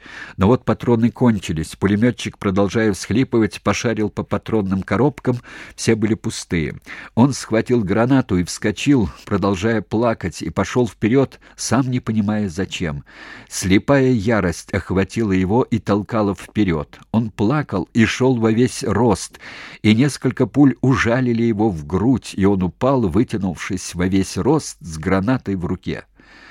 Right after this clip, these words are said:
Снаряды рвались беспрестанно,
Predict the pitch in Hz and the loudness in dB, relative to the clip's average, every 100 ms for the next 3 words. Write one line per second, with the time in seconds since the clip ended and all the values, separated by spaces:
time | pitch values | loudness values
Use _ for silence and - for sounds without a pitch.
0 | - - - - - _ _ - - 92 | -20 -20 -20 -20 -20 _ _ -14 -6 0
1 | 104 156 135 135 - 98 95 110 120 92 | 2 2 4 2 2 0 2 2 2 -2
2 | 76 117 - - 117 - - 101 87 76 | -2 -2 -2 -6 -6 -6 -6 -2 -2 -2
3 | 73 80 | -6 -6